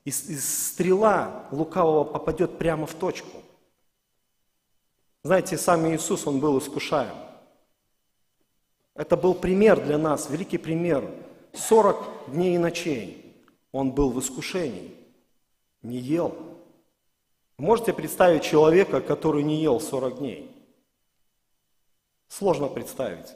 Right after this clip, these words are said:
Я бы сказал бы, даже невозможно. Человек, который голодает, он просто, у него начинается даже с мозгами не то.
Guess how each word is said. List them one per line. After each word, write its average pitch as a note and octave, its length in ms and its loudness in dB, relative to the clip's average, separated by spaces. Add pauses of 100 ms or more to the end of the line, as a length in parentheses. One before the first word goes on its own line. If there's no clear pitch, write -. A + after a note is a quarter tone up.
(140)
Я C#3+ 140 2
бы D3 100 -2
сказал D#3+ 320 4
бы, - 100 2
даже C#3+ 300 2
невозможно. C#3+ 640 -4 (800)
Человек, E3+ 400 4
который E3 360 2
голодает, D3 680 4 (760)
он B2 140 -4
просто, D#3+ 380 2
у C3+ 60 0
него C#3 200 0
начинается C3 840 -4 (960)
даже C#3 220 0
с C3 120 -6
мозгами C3 600 -2 (840)
не B2+ 160 -2
то. - 600 -8